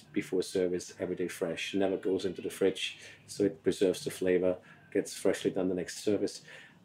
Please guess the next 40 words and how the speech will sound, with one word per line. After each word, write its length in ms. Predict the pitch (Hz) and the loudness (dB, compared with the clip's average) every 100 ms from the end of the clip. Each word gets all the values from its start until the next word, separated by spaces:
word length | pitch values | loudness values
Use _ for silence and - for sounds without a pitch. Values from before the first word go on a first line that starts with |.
| - | 2
Uh, 180 | 101 98 - | 4 4 2
there's 180 | 107 104 | 2 4
a 80 | 101 | 6
lot 300 | 101 101 110 | 8 8 8
of 160 | 113 - | 6 6
work 240 | 101 104 | 6 8
going 220 | 110 101 | 6 6
into 220 | 101 - 87 | 6 2 0
very 260 | 92 101 | 4 6
simple 340 | - 110 101 101 | 6 2 0 2
dishes. 480 | 101 - 82 - - - - - - | 2 2 -4 -6 -14 -20 -20 -14 -2
But 100 | 101 | 4
I 60 | - | 6
believe 580 | 113 110 110 104 - - - - - - | 8 8 8 4 -6 -16 -20 -20 -20 -6
that 80 | 107 | 0
I 40 | |
was 140 | 101 101 | 0 4
very 220 | 104 95 | 6 6
proud 480 | - - 98 101 104 | 4 6 10 10 8
when 140 | 98 | 6
I 40 | 98 | 6
read 260 | 95 90 | 4 4
the, 300 | 101 95 95 - - - | 4 4 2 -2 -10 -2
the 100 | 95 | 4
New 100 | 98 | 4
York 140 | 92 | 4
Times 340 | - 95 98 | 0 0 2
review 260 | 95 92 92 | 0 0 0
was 440 | 95 87 - - - | 0 -2 -4 -14 -2
that 240 | 92 - - | -2 -2 -6
actually 300 | - - 101 | -6 -4 -4
Pete 260 | 92 87 - | -4 -6 -2
Wells, 420 | 90 87 - - - - _ - - - | -2 -2 -6 -12 -16 -20 _ -20 -10 -8
I 20 | |
think 200 | - 101 | -6 -6
he 60 | |
saw 300 | 101 - 95 95 | -4 2 6 6
that 140 | 87 | 4
aspect 420 | 90 - 92 - | -2 -4 -4 -2
of 220 | 87 - | -4 -6